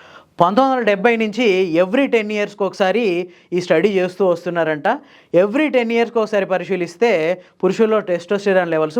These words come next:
పడిపోతున్నాయి. ఒకప్పుడు డెబ్బై ఏళ్లలో ఉన్న పురుషుల్లో కూడా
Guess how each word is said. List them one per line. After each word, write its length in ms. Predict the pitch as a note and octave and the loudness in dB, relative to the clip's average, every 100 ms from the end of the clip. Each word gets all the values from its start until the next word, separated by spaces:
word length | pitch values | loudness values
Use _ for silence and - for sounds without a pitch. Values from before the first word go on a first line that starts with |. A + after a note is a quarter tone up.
| A#3 | -2
పడిపోతున్నాయి. 600 | E3 F3 D#3+ G#2 F#2 - _ - | -2 0 -2 -4 -16 -20 _ -6
ఒకప్పుడు 560 | D#3 F3+ F3+ B3+ G#3+ | 0 0 2 0 0
డెబ్బై 400 | G#3 E3+ E3 F#3+ | -2 -6 -2 0
ఏళ్లలో 400 | F#3+ G#3 A#3+ B3 | 0 0 0 0
ఉన్న 120 | A3+ G#3+ | -2 -4
పురుషుల్లో 460 | F#3+ F#3 A3 G#3 | -8 -6 -2 -2
కూడా 420 | G3 G3+ A3+ F3+ | 0 0 0 -2